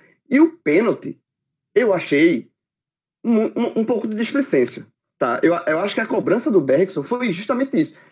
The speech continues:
Sabe aquela, aquela batida com nojo? Aquele cara que não vai pro, pro, pro pênalti pra decidir, ele vai achando que é craque e vai com nojo. E perdeu o pênalti, gente, assim, é, não pode. Você tá jogando com o Palmeiras fora de casa, você tem uma chance, um pênalti,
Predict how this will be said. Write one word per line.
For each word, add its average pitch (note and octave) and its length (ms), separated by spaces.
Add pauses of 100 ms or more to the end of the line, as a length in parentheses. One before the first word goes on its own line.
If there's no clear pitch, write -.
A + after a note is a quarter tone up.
Sabe D#4+ 140
aquela, A3+ 240 (120)
aquela F3+ 480
batida E3 540
com A3 140
nojo? D3 380 (560)
Aquele A#3+ 280
cara F#3 180
que - 80
não C#4+ 140
vai G#3+ 200
pro, G3 200
pro, D3+ 220
pro D#3+ 180
pênalti D#3+ 220
pra E3 100
decidir, D#3 380
ele G3+ 220
vai E3+ 400 (160)
achando A3+ 340
que E4 80
é D#4+ 60
craque E3 600 (200)
e G3+ 100
vai F#3+ 480 (320)
com C4+ 160
nojo. C3+ 420 (440)
E - 100
perdeu G#3+ 280
o - 80
pênalti, - 320
gente, - 160
assim, - 200 (360)
é, - 300 (160)
não - 160
pode. B2 360 (240)
Você F#3 240
tá G#3+ 240
jogando G3+ 240
com F#3 80
o - 20
Palmeiras C#3+ 540 (180)
fora F#3+ 240
de E3+ 80
casa, A#2+ 280
você - 80
tem A3+ 80
uma A3 120
chance, D3+ 380
um G3+ 80
pênalti, - 560